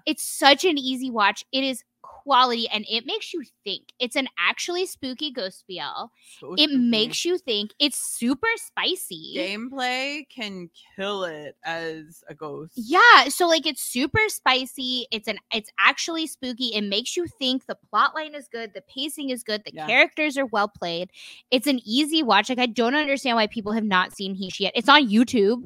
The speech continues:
Speaker 2: Mm-hmm.
Speaker 1: It's subbed.
Speaker 2: It's so interesting.
Speaker 1: Jeff Satter. I, like,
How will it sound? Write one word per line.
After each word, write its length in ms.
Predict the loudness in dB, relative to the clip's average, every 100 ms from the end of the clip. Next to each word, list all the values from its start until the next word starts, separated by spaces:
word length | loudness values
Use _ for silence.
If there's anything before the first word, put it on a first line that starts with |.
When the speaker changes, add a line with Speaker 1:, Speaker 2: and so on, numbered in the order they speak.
| -14
Speaker 2:
Mm-hmm. 440 | -16 -14 -14 -10 -4
Speaker 1:
It's 240 | -4 -4
subbed. 720 | 6 10 10 8 -2 -8 -18 _ _ _ _ _ _ _ _
Speaker 2:
It's 320 | -18 -18 -20 _ -20
so 360 | -18 -14 -12 -14
interesting. 580 | -18 -20 -20 -18 -12 2
Speaker 1:
Jeff 200 | 4 4
Satter. 400 | 4 4 2 -10 -18 _ _ 2
I, 140 | 4 8
like, 280 | 8 8